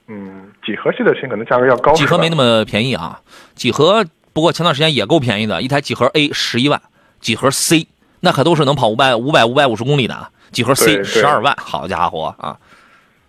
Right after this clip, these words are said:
Speaker 1: 你可能最近出的这个海豚，比亚迪的海豚可能也是大概八九万起啊，但是你说六，
Speaker 2: 哎。
Speaker 1: 六七万的话，可能这个区间，
Speaker 2: 嗯。
Speaker 1: 我觉得可能就是要么你就是再看一下，我们说长安E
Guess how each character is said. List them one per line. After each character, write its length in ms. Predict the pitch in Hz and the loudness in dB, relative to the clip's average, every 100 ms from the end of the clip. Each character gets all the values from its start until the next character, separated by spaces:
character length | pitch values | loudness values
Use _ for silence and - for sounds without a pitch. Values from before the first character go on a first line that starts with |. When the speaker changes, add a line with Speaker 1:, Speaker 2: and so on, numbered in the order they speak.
| _ _ _ | _ _ _
Speaker 1:
你 120 | 156 143 | -18 -6
可 140 | - | -2
能 120 | 123 | 0
最 140 | 131 147 | 0 0
近 100 | 143 | 0
出 80 | - | 2
的 100 | 139 | 2
这 80 | 135 | 4
个 80 | |
海 180 | 131 - 92 | 2 2 0
豚， 200 | - 123 | -2 2
比 100 | 123 | 2
亚 80 | 131 | 4
迪 100 | 143 | 2
的 80 | |
海 160 | - - | 2 0
豚 160 | 139 175 | 0 0
可 100 | 110 | 2
能 120 | 107 | 4
也 60 | 92 | 4
是 180 | - - 120 | 2 0 0
大 120 | 107 | 0
概 160 | 107 104 - - | 2 2 2 0
八 100 | 113 | 0
九 160 | 95 | 4
万 160 | 117 113 | 4 2
起 320 | - - 101 | -4 -8 -2
啊， 180 | 90 87 | 0 2
但 120 | 113 | 0
是 200 | 104 120 | 0 -2
你 100 | 101 | -2
说 260 | 92 110 110 113 113 113 120 | -2 2 2 2 -4 -8 -4
六， 260 | 127 117 | -2 -2
Speaker 2:
哎。 40 | 120 | 0
Speaker 1:
六 140 | 127 | 0
七 180 | 117 - | 2 4
万 180 | 147 110 | 4 4
的 60 | |
话， 100 | 87 | -2
可 160 | 92 - | -4 -4
能 140 | 92 | -4
这 40 | 76 | -2
个 120 | 98 | -4
区 180 | - 104 | -4 -6
间， 160 | - | 0
Speaker 2:
嗯。 60 | 98 | 0
Speaker 1:
我 40 | |
觉 140 | 95 95 | 2 2
得 160 | 101 101 - - - - | 2 0 -14 -14 -16 -16
可 120 | - | -6
能 80 | 110 | 0
就 120 | 123 | 0
是 160 | 113 113 | 2 4
要 140 | 131 | 4
么 100 | 117 | 2
你 60 | 101 | -4
就 80 | 107 | -2
是 120 | 113 | 0
再 140 | 113 107 | 2 2
看 240 | - 107 | 2 0
一 80 | 101 | 2
下， 80 | 101 | 0
我 60 | |
们 80 | 98 | 2
说 240 | 101 104 | 2 2
长 220 | - - | 2 0
安 40 | |
E 60 | 107 | 2